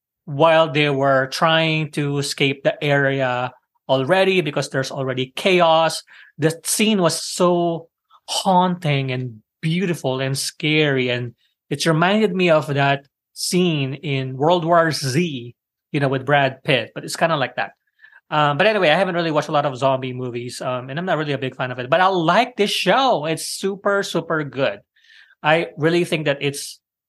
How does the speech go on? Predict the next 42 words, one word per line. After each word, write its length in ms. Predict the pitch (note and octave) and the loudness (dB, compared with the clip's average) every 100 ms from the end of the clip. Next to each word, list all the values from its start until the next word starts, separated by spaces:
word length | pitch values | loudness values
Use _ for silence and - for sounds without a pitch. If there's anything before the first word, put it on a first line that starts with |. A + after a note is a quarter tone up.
| - | -4
the 80 | D3 | 2
best 300 | D#3+ D#3 - | 2 2 2
show 240 | D#3+ C#3+ | 4 4
right 260 | C#3 C3+ C#3+ | 2 2 0
now 200 | C3 C3 | 0 0
on 220 | B2+ B2 | -4 -6
television. 640 | - B2 A#2+ A2+ - A#2+ | -6 -6 -6 -8 -10 -10
It's 180 | A#2 - D#3 | -12 -14 -4
my 220 | C#3 E3+ | 0 0
favorite 420 | E3+ C3+ A#2 A#2 | 0 -4 -4 -6
because 380 | - - C3+ - - - - | -4 0 0 -2 -14 -20 -2
I 60 | G3 | 0
usually 300 | B3 E4 B3+ | 2 2 2
have 100 | A3 | 2
my 160 | D#3+ | 2
favorites, 640 | D3 - C#3 C3+ B2 A#2 - | 0 -2 -2 0 -4 -6 -4
you 60 | |
know, 200 | C#3 C#3+ | -2 -2
like, 300 | D3 C3+ C3+ _ _ - - - - | 0 0 -2 _ _ -20 -20 -20 -2
every 200 | E3 E3 | 0 2
now 200 | D#3+ D#3 | 2 2
and 140 | D3+ C3+ | 0 0
then. 320 | B2+ C3 C3 | -2 -4 -4
And 160 | D#3 F#3+ | 2 2
I'll 80 | |
be 120 | G#3+ B3 | 2 2
talking 320 | A#3 A#3 A3 | 2 2 0
about 240 | G3 F#3 | 2 2
some 120 | F3+ | 2
of 120 | E3 D#3 | -2 -2
those 160 | D#3 | -2
other 240 | D#3+ D3 C#3+ | -2 -2 -2
favorites 500 | - C3 B2 C3+ - | -2 -2 -2 -8 -6
as 180 | C3+ | -8
well 300 | A#2+ A#2+ A#2+ | -6 -6 -4
in 140 | C3 B2 | -6 -10
the 60 | |
coming 380 | - D3 D3 C#3 D3 | -2 0 0 -2 -2
episodes. 640 | D3 D#3 - B2+ A#2+ A2+ | -2 -2 -4 -4 -4 -6
But 160 | D3+ C#3+ | -6 -4
for 140 | D#3 | -4
now, 400 | D3+ G3+ F3 F3 | -2 0 0 0